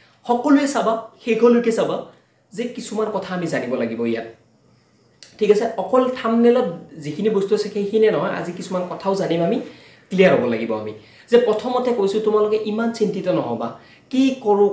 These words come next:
ক'ত apply কৰোঁ, কি কৰোঁ, কি নকৰোঁ। তোমালোকৰ যিখিনি ছাবজেক্ট আছিল ডিগ্ৰীত, সেইখিনিৰ ওপৰতে apply কৰা, যিবিলাক পঢ়ি আহিছা আগতে, সেইবিলাক ছাবজেক্টতে apply কৰা, বেলেগত apply কৰাৰ দৰকাৰ নাই নহয়। যিখিনি ইচ্ছা আছে তোমালোকৰ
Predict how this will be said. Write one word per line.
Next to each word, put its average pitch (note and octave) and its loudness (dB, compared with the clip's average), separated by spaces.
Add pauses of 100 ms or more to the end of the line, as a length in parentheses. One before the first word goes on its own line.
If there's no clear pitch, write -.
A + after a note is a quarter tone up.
ক'ত A#3+ 2
apply G3 0
কৰোঁ, F#3+ -4 (220)
কি A3 -10
কৰোঁ, F#3 -8
কি G3+ -2
নকৰোঁ। F3+ -2
তোমালোকৰ A3+ 4
যিখিনি F3+ -2
ছাবজেক্ট G3+ 4
আছিল G3+ 0
ডিগ্ৰীত, C#3 0
সেইখিনিৰ A#3 -2
ওপৰতে B3+ 2
apply F3+ 0
কৰা, C3+ 0
যিবিলাক F3 -2
পঢ়ি D3 2
আহিছা B2+ -4
আগতে, A#2+ -6 (300)
সেইবিলাক A3 2
ছাবজেক্টতে A#3 4
apply F3 0
কৰা, C#3+ -2
বেলেগত E3+ 0
apply F#3+ 0
কৰাৰ F#3+ 0
দৰকাৰ E3 0
নাই F3+ -2
নহয়। C#3+ -2 (560)
যিখিনি A3 2
ইচ্ছা A3+ 0
আছে G3+ 2
তোমালোকৰ D3+ -2